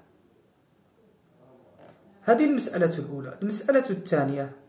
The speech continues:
أقول لكم: افرحوا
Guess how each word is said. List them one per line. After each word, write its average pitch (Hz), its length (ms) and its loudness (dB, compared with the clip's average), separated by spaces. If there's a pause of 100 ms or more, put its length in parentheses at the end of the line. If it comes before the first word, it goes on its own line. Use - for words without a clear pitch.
(1500)
أقول 240 460 -6
لكم: 190 400 -2 (420)
افرحوا 165 1120 -2